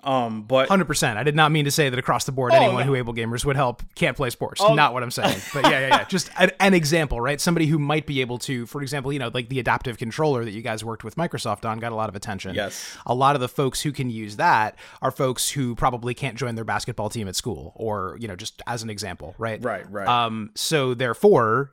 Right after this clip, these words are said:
Speaker 2: it allows for people who maybe didn't have the opportunity to have that kind of connection to have that kind of connection, and that's extremely important.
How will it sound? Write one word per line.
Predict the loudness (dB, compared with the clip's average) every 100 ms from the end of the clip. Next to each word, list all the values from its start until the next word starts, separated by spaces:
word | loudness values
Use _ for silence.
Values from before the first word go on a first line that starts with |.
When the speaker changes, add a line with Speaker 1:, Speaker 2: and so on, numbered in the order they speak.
| _
Speaker 2:
it | 0 0 -2
allows | 2 4 4 2 -2
for | -2 -4
people | 0 0 -2
who | -4 -6 -6 -8
maybe | -6 -6 -6
didn't | -6 -6 -6 -6
have | -4 -2 -4
the | -6
opportunity | -6 -4 -2 0 0
to | -2
have | -2 -2
that | -4 -8
kind | -8
of | -4
connection | -4 -2 -2 0
to | 0
have | 2 2 0
that | -6
kind | -6
of | -6
connection, | -6 -6 -8 -8
and |
that's | -6 -4 -4
extremely | -4 -2 -2 -2 -2
important. | -2 -4 -6 -10